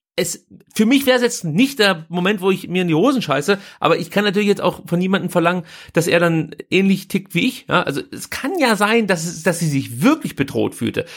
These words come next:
Also ich finde, das muss man erstmal ernst nehmen. Du kannst nicht direkt sagen, „Das war nicht so, das ist Quatsch.“ Du kannst darüber mit ihr dann reden,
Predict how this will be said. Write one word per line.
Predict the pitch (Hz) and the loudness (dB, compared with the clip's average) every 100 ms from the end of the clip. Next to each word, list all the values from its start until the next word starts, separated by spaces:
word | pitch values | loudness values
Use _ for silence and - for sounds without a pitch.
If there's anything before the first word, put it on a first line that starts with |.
| - | -2
Also | 143 | 2
ich | 160 | 2
finde, | 208 190 | 0 -2
das | 170 | 0
muss | 208 240 | 0 2
man | 220 | 0
erstmal | 226 226 | 0 -2
ernst | 202 233 - | 0 -2 -2
nehmen. | 120 110 | -6 -4
Du | 139 | -4
kannst | 135 208 - | 0 0 0
nicht | 240 208 | -2 0
direkt | 202 196 - | 0 -2 0
sagen, | 190 190 - - | 0 0 -4 -8
„Das | 156 | -2
war | 165 226 | 2 2
nicht | 233 | 2
so, | 233 233 220 - | 2 2 0 -4
das | 139 | -2
ist | |
Quatsch.“ | - 120 - - - - - | 0 -2 -2 -10 -12 -14 -6
Du | |
kannst | 143 190 190 | -2 0 2
darüber | 170 165 151 - | 2 2 2 -2
mit | 147 143 | -8 -2
ihr | 127 | -2
dann | 117 113 | -2 -2
reden, | 131 214 247 240 | 0 0 -2 -8